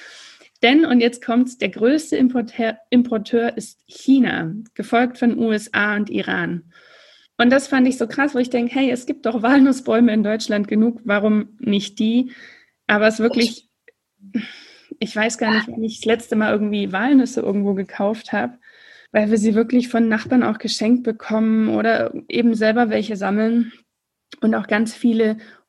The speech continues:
Hofläden bei uns oder Bauern immer noch, also auch jetzt noch heimische Walnüsse anbieten. Also schaut wirklich drauf, wenn ihr sie kauft,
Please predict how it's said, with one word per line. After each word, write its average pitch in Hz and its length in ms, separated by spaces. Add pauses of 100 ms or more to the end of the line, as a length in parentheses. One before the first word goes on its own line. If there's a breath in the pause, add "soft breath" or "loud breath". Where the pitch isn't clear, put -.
Hofläden 220 760
bei 202 120
uns 214 240
oder 208 180
Bauern 220 400
immer 269 260
noch, 240 340
also 196 180
auch 208 140
jetzt 240 360
noch 233 220 (240)
heimische 233 460
Walnüsse 190 460
anbieten. 175 560 (840 soft breath)
Also 220 220
schaut 262 340
wirklich 254 300
drauf, 233 320
wenn 233 140
ihr 254 120
sie 226 160
kauft, 220 480